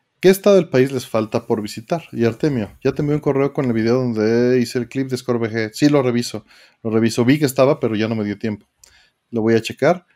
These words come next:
Pero estados, pues sí me faltan, me faltan. A ver, deja, pienso.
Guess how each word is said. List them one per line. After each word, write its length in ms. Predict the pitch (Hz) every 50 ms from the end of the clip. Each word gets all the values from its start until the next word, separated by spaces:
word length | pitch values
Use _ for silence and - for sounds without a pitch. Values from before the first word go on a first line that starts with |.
| _ _ _ _ _ _ _ -
Pero 220 | 131 127 127 127
estados, 480 | 123 120 - - 151 160 170 190 196 196
pues 280 | - - 131 127 -
sí 100 | - - 156
me 80 | 175
faltan, 720 | 160 - 165 165 175 170 - 165 147 131 123 123 123 127 _ _
me 120 | - 123 113
faltan. 560 | - - 127 131 131 131 - 117 107 107 - _ _ _ _ _ _ _ _ _ _ _ _ _ _ _
A 80 | - 110
ver, 440 | 110 113 117 113 113 113 113 113 107
deja, 360 | 107 107 - 110 110 104 - -
pienso. 680 | 113 110 110 107 104 104 - 104 98 92 87 85 95